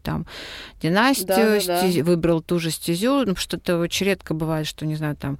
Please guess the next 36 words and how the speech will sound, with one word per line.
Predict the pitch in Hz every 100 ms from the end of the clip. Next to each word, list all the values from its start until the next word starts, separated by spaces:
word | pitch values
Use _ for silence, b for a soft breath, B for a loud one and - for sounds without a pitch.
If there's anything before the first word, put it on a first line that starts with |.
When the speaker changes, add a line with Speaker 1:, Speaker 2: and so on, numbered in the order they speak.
| B B B
Speaker 1:
родитель | 175 170 165 175
педагог, | - 180 170 240 269
а | 180
он | 180
вдруг | 170 -
ребёнка | 165 165 214 -
там | - 160
заставляет, | - - - 160 175 185 175
не | 151
знаю, | 156 156 147 147 151 B B B B
пойти | 156 151 185
учиться | 175 175 - 165
на | 151
дизайнера. | 160 170 156 147 143 -
Ну, | 165
только | 170
если | 160 170
он |
видит | 165 -
какой-то | 156 160
безумный | 151 160 160 151
талант | 151 175 175 147
в | -
своём | 156 151
ребёнке, | 151 151 185 254 - 151
ну, | 165 175 - - - _ - - - -
в |
общем, | 160 - 165
такая, | - 165 165 156
мне | 156
кажется, | 151 - 175
более | 180 175 156
редкая | 156 147 -
ситуация. | - - 147 180
Обычно | 285 - 285
там: | 196